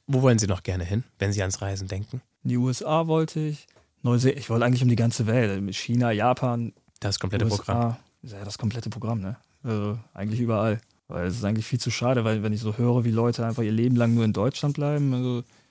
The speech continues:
Speaker 2: die Welt ist halt so riesig, ne? Man lebt nur einmal. Das ist meine Einstellung. Also <laughs>
Speaker 1: Und Sie entdecken gerne?
Speaker 2: Klar,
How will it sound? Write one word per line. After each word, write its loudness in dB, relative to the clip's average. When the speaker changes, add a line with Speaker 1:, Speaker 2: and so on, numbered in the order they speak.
Speaker 2:
die -4
Welt 0
ist -2
halt 2
so 4
riesig, 8
ne? 2
Man 2
lebt 4
nur 4
einmal. 0
Das 0
ist 2
meine 6
Einstellung. -2
Also -6
<laughs> -12
Speaker 1:
Und 4
Sie 4
entdecken 2
gerne? -4
Speaker 2:
Klar, -6